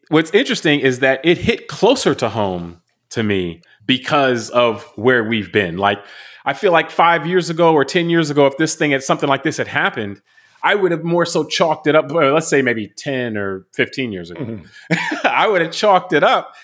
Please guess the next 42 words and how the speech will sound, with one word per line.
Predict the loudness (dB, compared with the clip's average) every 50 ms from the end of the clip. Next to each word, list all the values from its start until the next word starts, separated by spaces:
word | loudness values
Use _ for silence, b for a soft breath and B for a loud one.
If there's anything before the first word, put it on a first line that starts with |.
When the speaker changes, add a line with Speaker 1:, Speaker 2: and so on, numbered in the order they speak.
| B B
Speaker 1:
and | -4 -2 0
like, | 0 0 0 2
"Oh, | 0 2 2 2
that's | 2 0 0 -2 -4
what | -8 -8
happens | -2 -2 -2 -2 -2 -4 -6 -6 -6 -6 -6
in | -8 -8
foreign | -8 -6 -2 -2 0 0 0 -2
countries. | -4 -4 -4 -4 -4 -4 -6 -8 -8 -6 -8 -10 -10 -8
You | -4 -2
know, | 0 0
that's | 2 2
Speaker 2:
Yeah. | 2 2
Speaker 1:
what | 0
happens | 0 -2 -2 -2 -6 -10 -10 -10 B B B B -4 -4 -2 -2 -4
in | -4 -4 -2 -2
other | -2 0 0 0 -2 -2
places | -2 -2 -2 0 0 0 -2 -6 -6 -6 -6 -8
and | -10 -12
stuff | -6 -2 0 0 0 2
like | 0 -2 0 0
that." | 0 0 0 0 -2 b b b b b
And | b -2 0
so | 2 2 2
it, | 4 4 4 2 2 4
it, | 0 0 0 0
I, | 0 0 0 0
it | -2 -4
hit | -2 -2 -2 -2 -4
me | -8 -10 -6
differently | -2 -2 -2 -2 -2 -6 -8 -4 -2 -2 -2 -2 -4 _ _ _ _ _ _ _ -4
in | -4 -2
terms | 2 2 2 2 2 0
of | -4 -4
seeing | -4 -4 -2 -2 -2 0 0
this | 0 -2 -2 -2
after | -2 -2 -2 -2 -2 -2 0 0
it | 0 0 -2
just | -6 -8 -6 -4
happened | -2 -2 -2 -2 -4 -10 -12 -12
here. | -14 -12 -8 -2 0 2 2 2 0 -4 b b b b b b -4
And, | -2 0 0 0 0 -2 -4